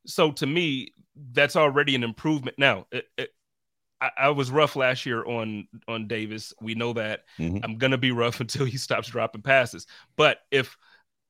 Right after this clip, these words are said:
Speaker 1: if, you know, some of those passes are now with a tight end who we know is gonna catch the ball most of the time.
Speaker 2: Mm-hmm.
Speaker 1: If, if Dawson Knox is who he, who he was the second half of the year and in the playoffs, like, like playoff Dawson Knox, that,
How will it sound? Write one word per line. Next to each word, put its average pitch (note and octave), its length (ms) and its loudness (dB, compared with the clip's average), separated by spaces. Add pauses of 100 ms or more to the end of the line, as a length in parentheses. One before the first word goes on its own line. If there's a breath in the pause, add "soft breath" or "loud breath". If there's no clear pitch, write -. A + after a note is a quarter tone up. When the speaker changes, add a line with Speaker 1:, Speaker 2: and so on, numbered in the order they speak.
(320)
Speaker 1:
if, - 340 -8 (640)
you D3 200 -2
know, G#2 260 -4 (280)
some D#3+ 280 2
of D3+ 80 2
those D3 180 2
passes C#3+ 680 -2 (320)
are A#2+ 100 -4
now C3 480 2 (160)
with A#2+ 240 -8
a A2+ 60 -8
tight C3 280 -2
end B2+ 160 -2
who A#2+ 120 -6
we A#2+ 140 -8
know A2+ 180 -6
is A2+ 100 -12
gonna A2 160 -8
catch - 260 -8
the - 60 -14
ball A2+ 300 0
most A2+ 260 -6
of G2+ 80 -16
the G2 60 -16
time. G2+ 320 -10 (120)
Speaker 2:
Mm-hmm. F#2 260 -2
Speaker 1:
If, A2 140 -12 (200)
if A#2 140 -6
Dawson D3+ 360 6
Knox C#3+ 300 0
is A#2 120 -4
who C#3 120 -4
he, B2+ 340 -4
who B2 160 -6
he B2+ 80 -4
was A#2 460 -2 (440 soft breath)
the A2 100 -16
second C#3+ 340 -2
half C3+ 260 -2
of B2+ 60 -10
the A2+ 80 -4
year C3 280 2
and A#2 140 -2
in A#2 80 -4
the G#2+ 80 -8
playoffs, D3+ 580 0 (220 soft breath)
like, B2 140 -4 (160)
like A#2 180 -6
playoff G3+ 460 4
Dawson F#3+ 320 0
Knox, F#3+ 240 -2
that, D3 160 0